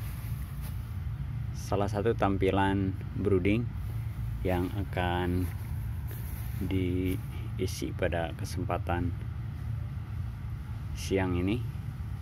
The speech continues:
Nampak di depan kamera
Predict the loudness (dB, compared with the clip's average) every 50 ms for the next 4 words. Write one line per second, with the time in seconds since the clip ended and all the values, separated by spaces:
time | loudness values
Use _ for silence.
0 | -4 -4 -2 -2 -4 -4 -4 -4 -4 -4 -4 -2 0 0 0 0 2 2 2 2
1 | 2 2 2 2 2 2 2 2 2 0 0 0 -2 0 0 2 2 2 2 0
2 | 0 0 0 2 2 2 4 2 2 0